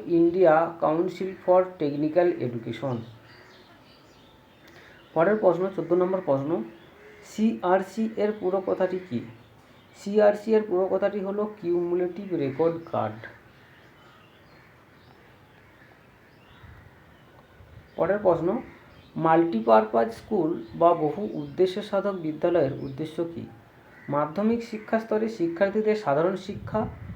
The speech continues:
ও বৃত্তি শিক্ষা গ্রহণে অধিকতর সুযোগ সুবিধা বৃদ্ধি করা। সিআরসি কী? বিদ্যালয়ে শিক্ষার্থীদের দৈনন্দিন জীবনের ঘটনাবলী লিপিবদ্ধ করে রাখা।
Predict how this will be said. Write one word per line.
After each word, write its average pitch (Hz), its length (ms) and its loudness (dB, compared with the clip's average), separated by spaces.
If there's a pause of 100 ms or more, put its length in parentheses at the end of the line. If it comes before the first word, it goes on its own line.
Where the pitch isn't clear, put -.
(140)
ও 190 120 2
বৃত্তি 165 360 -8
শিক্ষা 208 340 -4
গ্রহণে 208 360 -4
অধিকতর 185 540 -4
সুযোগ 156 300 -10
সুবিধা 165 300 -4
বৃদ্ধি 131 360 -10
করা। 113 220 -8 (1500)
সিআরসি 220 540 4
কী? 127 200 -8 (1000)
বিদ্যালয়ে 220 440 6
শিক্ষার্থীদের 220 680 -2
দৈনন্দিন 170 640 2
জীবনের 165 480 2
ঘটনাবলী 170 600 2
লিপিবদ্ধ 143 580 -2 (540)
করে 143 200 2
রাখা। 110 320 -2